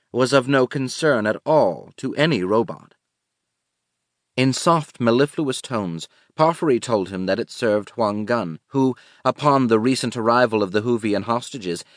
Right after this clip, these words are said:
had been appointed executioner. Huang Gun had sent it to meet Gregor on his arrival and tell him that the executioner would join him in this room shortly.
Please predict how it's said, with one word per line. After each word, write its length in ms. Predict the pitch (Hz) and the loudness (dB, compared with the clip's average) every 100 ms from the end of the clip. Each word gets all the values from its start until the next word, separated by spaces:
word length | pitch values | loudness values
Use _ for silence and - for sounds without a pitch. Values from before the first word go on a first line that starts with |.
| _ 120 | _ -2
had 120 | 113 | 0
been 140 | 123 | 0
appointed 500 | 113 143 123 110 113 | 0 0 0 0 -4
executioner. 840 | 107 104 120 - 139 - 85 - _ _ _ _ _ _ _ _ _ _ _ _ | -4 -6 -8 -6 -6 -6 -12 -14 _ _ _ _ _ _ _ _ _ _ _ _
Huang 260 | 135 123 110 | 4 4 4
Gun 300 | 95 85 - _ - | 2 0 -8 _ -2
had 140 | 113 | -2
sent 360 | - 139 117 - | 0 0 0 -2
it 180 | - - | -8 -10
to 120 | 117 | -6
meet 340 | 113 117 - - | -2 -2 -4 -4
Gregor 400 | 98 85 78 78 | -2 -2 -4 -6
on 140 | 87 | -4
his 140 | 98 90 | -6 -4
arrival 540 | 95 98 92 90 98 | -2 0 0 0 -2
and 160 | 104 104 | -4 -2
tell 220 | 131 135 | 0 0
him 220 | 110 92 | -2 -4
that 120 | 92 | -4
the 160 | - 98 | -2 -2
executioner 720 | 95 - 104 98 87 95 95 | -2 -6 -6 -8 -8 -6 -2
would 160 | 107 101 | -2 -2
join 300 | 98 92 85 | -2 -2 -4
him 260 | 92 90 | -6 -4
in 200 | 87 92 | -4 -2
this 220 | 101 107 - | 0 -2 -2
room 280 | 90 82 | -4 -4
shortly. 580 | 92 127 101 - - 156 | -4 -4 -4 -6 -20 -20